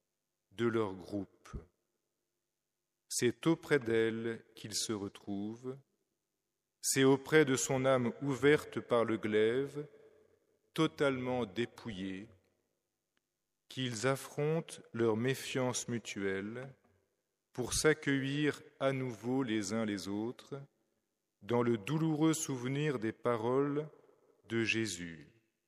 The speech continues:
qui leur avait demandé de s'aimer mutuellement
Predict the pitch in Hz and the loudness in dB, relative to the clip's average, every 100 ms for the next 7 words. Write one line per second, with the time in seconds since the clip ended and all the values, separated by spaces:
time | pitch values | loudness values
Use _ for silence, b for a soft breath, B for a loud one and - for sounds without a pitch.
0 | _ _ _ _ - 123 113 113 110 98 | _ _ _ _ -8 -2 2 2 2 0
1 | 110 98 113 117 113 98 113 117 120 107 | -2 0 -2 0 -2 -4 -4 -2 -4 -6
2 | 107 - 120 113 117 110 113 117 - 107 | -4 -4 -4 -4 -4 -4 -4 -8 -8 -4
3 | 101 95 90 90 | -4 -4 -8 -10